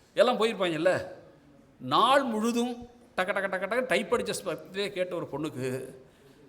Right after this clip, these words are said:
டைப் அடிக்கிற சத்தமே கேட்காத ஆஃபீஸ் வந்து பிரமிப்பா இருக்கும். இந்த ஓசையால் நிறைந்த ஒரு அலுவலகம் அமைதியில் வழிவதை வண்ணதாசன் கதையில் அற்புதமாக எழுதியிருப்பார். அந்த வண்ணதாசன் கவிதையை படித்த பிறகு எனக்கு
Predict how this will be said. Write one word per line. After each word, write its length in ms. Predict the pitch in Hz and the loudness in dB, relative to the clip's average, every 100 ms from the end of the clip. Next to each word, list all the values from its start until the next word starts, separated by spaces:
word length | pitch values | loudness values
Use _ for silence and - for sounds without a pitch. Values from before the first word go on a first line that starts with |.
| - - | -20 2
டைப் 340 | 165 233 - 277 | 6 6 10 10
அடிக்கிற 300 | 269 233 214 | 10 4 4
சத்தமே 480 | - - 202 214 | 2 0 -2 -2
கேட்காத 280 | 214 185 170 | 0 2 2
ஆஃபீஸ் 380 | 143 180 180 147 | 2 0 -2 -4
வந்து 100 | 170 | -6
பிரமிப்பா 480 | 131 131 139 - 196 | -2 -2 -2 0 0
இருக்கும். 280 | 110 104 101 - - - _ _ _ _ _ _ _ - | 0 -4 -12 -18 -20 -20 _ _ _ _ _ _ _ -8
இந்த 320 | 185 220 170 143 143 - - - 160 | -4 0 4 4 4 0 -6 -4 6
ஓசையால் 520 | 254 247 247 247 269 | 6 8 8 8 8
நிறைந்த 340 | 196 208 226 | 4 0 0
ஒரு 100 | 208 | 0
அலுவலகம் 600 | 151 175 185 147 143 139 - - _ | 2 2 2 2 0 -4 -10 -20 _
அமைதியில் 520 | - 151 247 240 233 180 | -2 0 2 0 -2 0
வழிவதை 680 | 151 214 196 147 143 143 - - _ - | -2 0 0 0 -2 -4 -10 -20 _ -10
வண்ணதாசன் 640 | 156 196 170 143 139 131 | -2 4 4 4 -2 -4
கதையில் 340 | - 139 165 143 | -4 -2 0 -2
அற்புதமாக 540 | 131 - 208 175 180 | -4 -4 -4 -2 -2
எழுதியிருப்பார். 460 | 143 120 - - - _ _ _ _ _ _ _ | -4 -8 -10 -14 -14 _ _ _ _ _ _ _
அந்த 240 | - 175 156 | -6 -2 0
வண்ணதாசன் 680 | 131 226 285 294 277 247 | 0 0 4 6 6 4
கவிதையை 360 | 214 190 180 165 | 0 0 0 0
படித்த 400 | - 233 - 185 | 0 -2 -4 -4
பிறகு 480 | 170 185 175 180 - | 4 4 4 0 -4
எனக்கு 640 | 143 147 - 156 165 165 | -6 -6 -6 -6 -6 -8